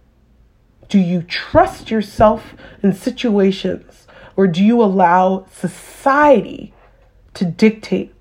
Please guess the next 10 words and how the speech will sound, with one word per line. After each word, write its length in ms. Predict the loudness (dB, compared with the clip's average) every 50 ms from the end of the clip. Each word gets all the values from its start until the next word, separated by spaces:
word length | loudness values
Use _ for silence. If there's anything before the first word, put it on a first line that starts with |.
| _
what 220 | -4 -4 -4 -4 -6
you 400 | -10 -8 -6 -2 -2 -2 -2 -4
trust 800 | -6 -10 -12 -4 0 0 0 0 0 -6 -18 -20 -20 _ _ _ _ _ _ _ _ _ _ _ _ _
about 340 | -4 -2 -2 -2 -2 -4 -2
yourself, 920 | -2 0 0 0 -2 -6 -12 -6 -4 -4 -4 -4 -8 -14 -20 -20 -20 _ _ _ _ -20 _ _ _ _ _ _ _ _ _ _ _ _ -4
what 200 | -2 -2 0 2
you 120 | 2 2
know 540 | 4 2 2 0 0 2 2 4 4 2 2
about 300 | -2 -4 -6 -8 -10 -14
yourself? 500 | -16 -18 -18 -18 _ -12 -12 -12 -12 -14